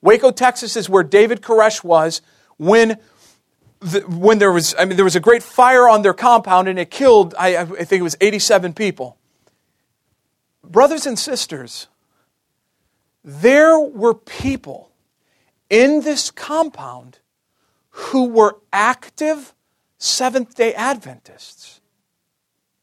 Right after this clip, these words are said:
Now, just so you, in case you don't know the story, David Koresh claimed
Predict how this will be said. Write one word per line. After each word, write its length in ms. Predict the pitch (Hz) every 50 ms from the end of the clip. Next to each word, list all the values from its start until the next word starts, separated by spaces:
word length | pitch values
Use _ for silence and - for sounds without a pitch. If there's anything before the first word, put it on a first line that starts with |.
| _ _ _ _ _ _ _ _ _ _ _ _ _ _
Now, 140 | - 180 208
just 320 | 202 - 247 285 302 -
so 140 | - 320 311
you, 280 | 269 240 269 277 277 269 -
in 200 | 202 196 190 185
case 240 | - 226 226 -
you 60 | 247 220
don't 160 | 220 208 185
know 100 | 185 190
the 100 | 156 151
story, 440 | - - 285 269 226 151 123 120 _ _ _ _ _ _ _ _ _ - 147
David 520 | 139 - 202 226 262 285 302 349 302 -
Koresh 600 | - - - 302 285 277 269 269 277 262 - -
claimed 840 | - - - - - 247 277 294 269 220 214 226 254 285 311 269 269